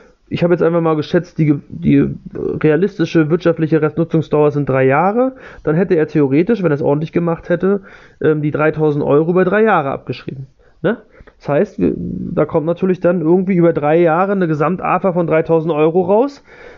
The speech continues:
Das ist natürlich ein Unterschied, als wenn er irgendwie auf den Gebäudeanteil zwei Prozent kriegt.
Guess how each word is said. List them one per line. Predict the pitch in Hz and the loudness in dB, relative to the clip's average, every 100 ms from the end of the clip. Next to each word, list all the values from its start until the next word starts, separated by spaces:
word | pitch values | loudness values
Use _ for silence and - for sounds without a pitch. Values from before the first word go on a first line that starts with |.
| - | -16
Das | 147 | -6
ist | |
natürlich | 214 220 202 | -2 0 2
ein | |
Unterschied, | 180 175 196 226 214 | 0 0 -2 -2 -2
als | 170 | -2
wenn | 208 | 0
er | 214 185 | 0 0
irgendwie | 208 190 | 0 2
auf | 151 190 | 2 0
den | 202 196 | 0 0
Gebäudeanteil | 175 170 185 185 180 190 190 | 0 2 2 2 0 0 -2
zwei | 190 175 | 0 -4
Prozent | 170 190 - 156 | -2 -6 -2 -4
kriegt. | - 143 - | -4 -14 -16